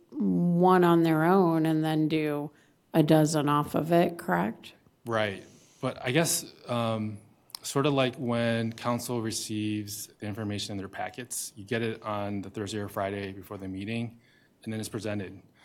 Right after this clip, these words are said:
Speaker 2: And so we took that same approach with these maps, that people would try the maps, submit them, and then they'd be reviewed at the same time by council,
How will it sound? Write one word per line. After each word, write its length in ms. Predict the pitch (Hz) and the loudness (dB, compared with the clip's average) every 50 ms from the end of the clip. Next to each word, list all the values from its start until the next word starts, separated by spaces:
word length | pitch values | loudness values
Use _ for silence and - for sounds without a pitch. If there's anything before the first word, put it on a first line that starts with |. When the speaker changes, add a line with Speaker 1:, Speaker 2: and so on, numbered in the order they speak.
| - _ _ _ - | -20 _ _ _ -10
Speaker 2:
And 100 | 104 101 | -8 -6
so 120 | 113 107 | -4 -4
we 80 | 101 101 | -4 -4
took 140 | - 135 - | -4 -2 -2
that 140 | 139 131 | -2 -2
same 220 | - - 120 117 113 | -2 -2 -2 -2 -2
approach 520 | 104 113 - 117 110 110 104 - - - | -4 -4 -4 -4 -2 -4 -4 -8 -10 -8
with 380 | 117 104 104 101 98 - - - | -6 -6 -4 -6 -6 -8 -12 -10
these 240 | 104 98 95 87 98 | -8 -8 -8 -6 -6
maps, 600 | 98 101 101 98 90 82 - - - - - - | -4 -4 -4 -4 -4 -6 -8 -10 -12 -14 -12 -10
that 380 | - 104 101 101 98 - - _ _ _ _ _ _ _ _ _ _ _ _ - | -8 -6 -4 -4 -4 -6 -10 _ _ _ _ _ _ _ _ _ _ _ _ -10
people 260 | 123 110 123 117 110 | -8 -4 -4 -2 -2
would 180 | 110 110 101 101 - - _ _ _ _ - _ _ _ - | -2 -4 -4 -6 -12 -20 _ _ _ _ -20 _ _ _ -12
try 300 | - - - 123 113 113 | -8 -4 -2 0 2 2
the 100 | 117 117 | 2 2
maps, 380 | 120 117 113 113 117 117 - - | 2 2 2 0 -2 -2 -4 -6
submit 320 | - 120 110 110 113 110 | -6 -4 -2 -2 -4 -2
them, 380 | - 127 123 123 123 127 127 127 - - | -2 0 0 2 0 0 -2 -6 -12 -12
and 80 | - 104 | -10 -8
then 120 | 104 104 | -6 -4
they'd 180 | 104 104 104 98 | -4 -4 -4 -6
be 380 | 101 104 98 98 98 92 95 _ _ _ _ _ _ _ _ _ _ _ | -6 -8 -8 -8 -10 -12 -16 _ _ _ _ _ _ _ _ _ _ _
reviewed 520 | - 110 98 92 107 110 110 110 107 101 | -10 -8 -6 -4 -2 0 0 0 0 -2
at 80 | - - | -6 -10
the 80 | - 101 | -12 -12
same 260 | - - 101 101 92 | -8 -8 -8 -8 -8
time 480 | - - 104 98 92 92 95 90 90 90 | -10 -10 -10 -8 -8 -8 -10 -12 -14 -14
by 140 | - 104 87 | -14 -14 -12
council, 560 | - 101 95 90 87 - - 92 92 - | -10 -10 -10 -10 -10 -12 -12 -14 -16 -18